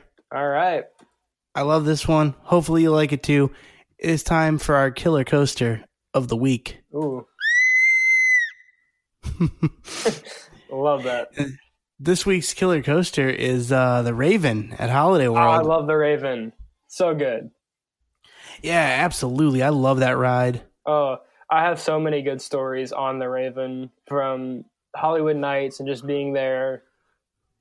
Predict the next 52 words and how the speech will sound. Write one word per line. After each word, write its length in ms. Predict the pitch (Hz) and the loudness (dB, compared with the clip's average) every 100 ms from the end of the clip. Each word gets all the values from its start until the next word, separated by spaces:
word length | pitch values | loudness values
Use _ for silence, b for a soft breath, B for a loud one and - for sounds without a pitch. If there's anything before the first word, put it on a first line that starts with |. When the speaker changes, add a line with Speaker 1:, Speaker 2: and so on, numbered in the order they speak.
| _ 147 | _ -6
Speaker 1:
all 200 | 135 131 | -4 -2
that. 340 | 127 120 - _ _ _ _ _ - | -2 -4 -8 _ _ _ _ _ -8
Such 200 | 156 139 | -6 -6
a 40 | |
good 160 | 123 117 | -12 -8
coaster. 420 | 123 - 127 120 _ _ _ b b _ - | -8 -8 -16 -16 _ _ _ b b _ -2
Speaker 2:
I've 200 | 190 170 | 0 2
heard 200 | 247 240 | 2 2
it's 140 | 214 | 0
gotten 280 | 233 208 190 | 0 0 0
pretty 260 | 170 185 160 | 0 0 2
rough. 300 | 147 160 - | 2 2 0
I 120 | - | -2
haven't 300 | 165 196 185 | 0 2 0
been 180 | 160 165 | 0 0
on 200 | 170 170 | 0 0
it 180 | 175 160 | 0 -2
since 300 | - 139 - | -4 -4 -4
two 180 | - 156 | -4 -2
thousand 380 | 147 143 127 123 | 0 0 0 0
eight, 120 | 151 | 2
Speaker 1:
People 140 | 156 | 0
are 60 | 123 | -2
Speaker 2:
so 200 | 131 113 | -4 -4
it's 180 | 123 127 | -4 -4
Speaker 1:
pussies. 40 | |
Speaker 2:
been 180 | 160 147 | -4 -6
quite 680 | - - 202 247 233 208 170 | -10 -12 -10 -4 0 2 2
a 40 | |
while. 440 | 123 139 156 165 165 _ b b b b b _ - | 2 2 2 0 -4 _ b b b b b _ -6
Speaker 1:
Uh, 360 | 147 135 127 - _ _ _ _ - 131 | -2 -2 -4 -8 _ _ _ _ -20 -10
so 480 | - 151 143 143 - _ _ _ | -2 0 0 -2 -6 _ _ _
there, 380 | 156 160 165 160 - | -4 0 2 0 -2
so 120 | 160 | -2
we 80 | 170 | 0
were 120 | 175 | 0
at 80 | 147 | 0
Hollywood 300 | 160 151 135 | 0 0 0
Nights, 640 | 139 139 113 - - - _ - | -4 -4 -6 -12 -18 -20 _ -8
and 140 | 147 156 | -4 -2
this 100 | 156 | -2
is, 100 | 151 | -2
like, 180 | 143 | -2
my 120 | 147 131 | -4 -6
story 260 | - 147 | -4 -2
about 160 | 139 131 | -2 -4
the 80 | 131 | -4
Raven, 600 | 139 135 127 120 123 - | -4 -4 -6 -8 -10 -8
and 240 | 139 135 139 | -6 -4 -4
it 60 | |
was 180 | 139 127 | -6 -6
me 560 | 135 151 165 175 165 | -6 -4 -2 -2 -4